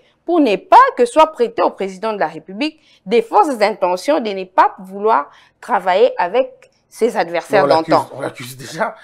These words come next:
Speaker 2: on l'accuse déjà de bloquer la manœuvre, on l'accuse déjà de, de ne pas être coopératif, on l'accuse de ne pas respecter les accords, on l'accuse de ne pas être aussi transparent que ça. Donc vous n'avez rien fait à la fin de compte si c'était pour éviter ça.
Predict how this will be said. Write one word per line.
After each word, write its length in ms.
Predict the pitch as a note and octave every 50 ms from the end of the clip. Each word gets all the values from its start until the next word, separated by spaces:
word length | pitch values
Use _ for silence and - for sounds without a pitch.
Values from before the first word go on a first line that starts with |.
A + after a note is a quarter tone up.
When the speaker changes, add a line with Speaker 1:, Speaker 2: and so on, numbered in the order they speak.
| - - - - -
Speaker 2:
on 80 | B2
l'accuse 300 | B2 B2+ B2 - D3+ C3
déjà 220 | A#2+ A#2 B2 C#3+ C#3
de 120 | C3 A#2
bloquer 300 | A#2 A#2 B2 A2 - C3+
la 120 | A#2+ A2 G#2+
manœuvre, 420 | A#2+ C3+ F#3+ A#3 C#4 C#4 F#3+ C3+
on 60 | A2
l'accuse 340 | A2+ A2+ A2 - D3 A#2+ A2
déjà 320 | B2 B2 A#2 A#2+ B2+ A#2+
de, 200 | A2 G#2 G2+ G2 - _ - _ _ _
de 80 | - A2+
ne 120 | A#2+ A#2
pas 280 | A2 - - B2+ A#2 A2+
être 200 | A2 - - B2
coopératif, 840 | - - A2+ - B2 A#2+ C3 - - D4+ D#4 - - - - - - -
on 80 | A2 A#2
l'accuse 360 | A#2+ A#2 - - C#3 B2+ A2+
de 80 | A2+
ne 80 | A#2 A#2
pas 140 | A#2 A#2+ A#2
respecter 400 | A2+ - - - A2 - A2+ A2
les 140 | A2 A2+ C#3+
accords, 340 | D#3 - C#4+ C4 B3 - - - - - -
on 60 | -
l'accuse 320 | B2 B2+ B2 - D#3 D3 B2
de 60 | B2+
ne 100 | A#2+ A#2+
pas 140 | A#2+ B2 B2
être 140 | A#2+ A#2 A2
aussi 180 | G#2 - -
transparent 500 | - A2+ A2+ A2 - - A#2+ A#2 B2+ B2
que 120 | - G#3 A3
ça. 280 | G#3+ F#4+ E4 - - _ _ _ _ _
Donc 240 | A#2+ C#3 C3+ B2+ A#2+
vous 180 | A#2 A2 B2+ A#2+
n'avez 260 | B2+ B2 A#2 B2 B2
rien 200 | B2 E3+ A#3 C#4+
fait 120 | - F4+
à 100 | D#4+ G#3
la 80 | D3+ C#3
fin 160 | - D3+ C#3
de 100 | A#2 A#2
compte 200 | - A#2 A#2+ A#2
si 100 | - C#3
c'était 240 | A#2 A#2+ G#2+ - A#2+
pour 160 | - A#2 B2 A#2+
éviter 260 | A#2 B2 A#2+ C3+ B2
ça. 220 | - - - -